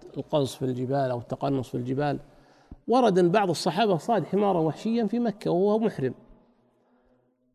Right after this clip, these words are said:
وهذا يدل على أن كانت جزيرة العرب فيها تلك الحيوانات التي احنا الآن نشاهدها في أفلام المتعلقة بالحيوانات أو الصيد. كان موجود صيد، يعني ذكروا لنا كبار السن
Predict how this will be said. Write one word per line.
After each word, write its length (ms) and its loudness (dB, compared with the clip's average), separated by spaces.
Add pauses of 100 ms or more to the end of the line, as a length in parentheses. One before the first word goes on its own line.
(440)
وهذا 320 4
يدل 280 4
على 200 4
أن 80 4
كانت 340 2
جزيرة 280 2
العرب 320 0
فيها 180 2
تلك 240 0
الحيوانات 560 2
التي 300 0
احنا 180 -2
الآن 520 0 (600)
نشاهدها 500 2
في 160 0
أفلام 340 0
المتعلقة 720 -2
بالحيوانات 760 0
أو 220 -4 (560)
الصيد. 460 0 (1080)
كان 180 4
موجود 260 6
صيد، 300 2
يعني 160 -2
ذكروا 360 2
لنا 200 4
كبار 340 4
السن 440 0